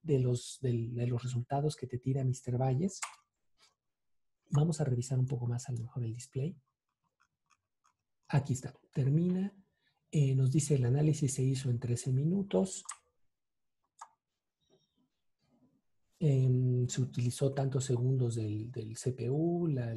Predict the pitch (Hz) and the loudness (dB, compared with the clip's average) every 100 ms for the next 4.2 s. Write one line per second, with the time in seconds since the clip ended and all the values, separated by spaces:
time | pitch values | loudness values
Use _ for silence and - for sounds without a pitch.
0 | 123 127 113 117 120 131 123 117 120 135 | -4 -2 0 0 -2 -2 -2 -2 -2 0
1 | 135 123 110 110 - 117 123 123 123 135 | 2 0 -2 -8 -6 -2 0 0 -2 0
2 | 135 131 123 - _ _ _ - 131 123 | 2 2 0 -4 _ _ _ -2 2 4
3 | 127 147 139 131 135 131 127 143 135 131 | 6 6 4 2 2 2 2 0 0 0
4 | 127 123 | 0 -2